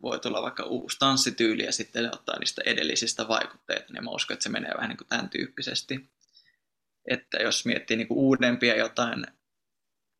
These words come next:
niinku, crumping tai, tota, light feet, jotka on hyvin tämmöisiä, niinku, ää, aika cypherinomaisia, että siinä, niinku, energia keskittyy, niinku,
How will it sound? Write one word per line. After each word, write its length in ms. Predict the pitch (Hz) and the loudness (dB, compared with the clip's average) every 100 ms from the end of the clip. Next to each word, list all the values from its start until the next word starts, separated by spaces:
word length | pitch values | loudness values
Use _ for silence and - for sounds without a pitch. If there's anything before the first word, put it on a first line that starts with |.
| - | -8
niinku, 180 | 120 - - | -8 -8 -2
crumping 680 | 123 123 120 - 123 120 120 | 4 4 4 0 0 0 0
tai, 340 | 117 - - - | 0 0 -2 -6
tota, 580 | - - 120 101 - - | -10 -6 -2 0 0 -2
light 420 | 127 120 113 - - - | -2 0 0 -4 -6 0
feet, 460 | 92 - - - - _ _ _ _ _ - | 0 0 -2 -8 -12 _ _ _ _ _ -12
jotka 280 | - - - | -10 -4 -2
on 80 | 117 | -2
hyvin 240 | - - | -2 -4
tämmöisiä, 440 | - 101 - 120 - | -4 -4 -4 -4 -6
niinku, 400 | - - - - - - _ _ _ _ _ _ _ _ _ - - - | -8 -10 -8 -8 -10 -16 _ _ _ _ _ _ _ _ _ -14 -8 0
ää, 80 | - | 0
aika 360 | - - - | 0 0 0
cypherinomaisia, 1080 | - 135 123 - - 117 - - - - - | 4 6 4 2 -2 -2 -2 0 0 2 -2
että 180 | - - | -2 -2
siinä, 260 | - - | -2 -2
niinku, 260 | - - - | -6 -10 -6
energia 460 | 131 120 117 117 - | 0 2 2 0 0
keskittyy, 440 | - - - - | 0 -2 -2 -8
niinku, 360 | 55 - 57 | -6 -6 -8